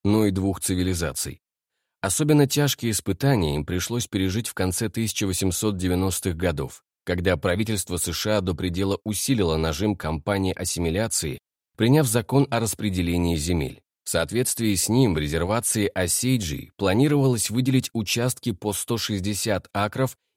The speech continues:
и передать их в частную собственность, причём каждому члену племени полагался один бесплатный надел, а остальная территория предоставлялась поселенцам. Подобная система уже применялась в резервации множества других племён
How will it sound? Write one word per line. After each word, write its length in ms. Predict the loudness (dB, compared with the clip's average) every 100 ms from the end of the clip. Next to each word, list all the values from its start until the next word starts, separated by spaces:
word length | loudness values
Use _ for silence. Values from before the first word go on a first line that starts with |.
| -2
и 120 | 0
передать 500 | 4 4 4 4 2
их 100 | -4
в 40 |
частную 460 | -2 0 0 2 0
собственность, 720 | 0 0 0 -4 -6 -8 -10 -16 _
причём 400 | -4 0 0 0
каждому 500 | 0 -2 -2 -4 -2
члену 340 | -2 0 0 0
племени 480 | 0 2 2 2 -2 _ -2
полагался 500 | 0 2 2 0 0
один 460 | -2 0 4 4
бесплатный 580 | 4 0 0 0 2 2
надел, 440 | 2 0 -2 -4 -10 _ _ _ _ -4
а 140 | -2
остальная 640 | -2 -2 0 2 2 0
территория 640 | -2 -2 -2 -2 -2 -4 -6
предоставлялась 840 | -4 -2 -2 -2 2 2 2 -2
поселенцам. 640 | -4 -4 -2 -2 -4 -8 -10 -18 _ _ _ _ _ _
Подобная 440 | -4 2 4 4 2
система 460 | 2 0 2 2
уже 260 | 2 0 0
применялась 640 | 4 4 6 6 4 -2 -4
в 40 |
резервации 640 | -4 -2 0 -2 -2 -2 0
множества 560 | 2 0 -2 -4 -4
других 480 | -2 -2 -2 -6 -4
племён 440 | -2 0 0 -4